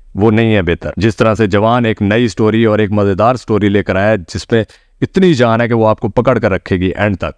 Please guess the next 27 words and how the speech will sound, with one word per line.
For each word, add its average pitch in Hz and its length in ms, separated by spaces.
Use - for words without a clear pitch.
तो 113 80
मैं 123 180
आज 135 380
अपनी 135 300
वीडियो 120 300
यहीं 117 200
पर 123 120
ख़त्म 123 320
करता 104 260
हूँ। 110 120
मेरे 120 260
चैनल 120 280
को 113 100
लाइक, 107 360
शेयर 117 360
और 104 260
सब्सक्राइब 123 600
कर 107 180
दीजिएगा। 95 460
तो 92 160
फिर 101 140
मिलते 135 300
हैं 151 80
ना 139 80
नेक्स्ट 127 260
एपिसोड 101 440
में। 82 100